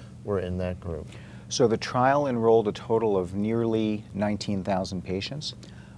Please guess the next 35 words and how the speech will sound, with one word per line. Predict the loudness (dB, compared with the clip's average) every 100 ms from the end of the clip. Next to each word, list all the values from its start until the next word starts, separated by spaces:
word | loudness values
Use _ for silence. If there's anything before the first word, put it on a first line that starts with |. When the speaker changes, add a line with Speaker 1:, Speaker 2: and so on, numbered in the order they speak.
| -8
Speaker 2:
of | -2 -2
whom | -4 -6 -4 -2 -4 -6
approximately | -8 -4 -4 -4 -4 -2 -2 -2
five | -2 0 0
thousand | 2 2 2 0 -4
six | -2 -4 -4
hundred, | -2 0 0 -2 -6 -16 -18 -18 -18 -12 -4
um, | -2 0 0 -2 0
or | 2 2
about, | 2 2 0 -2 -10 -6
um, | -4 -2 -4 -6 -10 -14 -18 -4
thirty | -2 0
percent, | -2 -6 -2 -2 -4 -8 -16 -18 -16 -10
were | 2 4 6 4 0 -10 -16 -4
in | 0 2
this | 2 0
range | 0 0 0 0
of | -4 -6 -12 -14 -6
one | 0 0
hundred | 0 -2 0 0
or | -2
greater | -2 2 2 2 0 -2
at | -4 -4 -2
entry. | -4 0 -2 -2 -4 -6
Speaker 1:
Mm-hmm. | -4 -2 -2 -4 -4
Speaker 2:
And | -4 2
that | 2 4
was | 2 0
the |
subgroup | -2 0 0 0 -4 -2
where | -2
we | -2
saw | -4 -2 0
the | -2
greatest | -2 0 -2 -6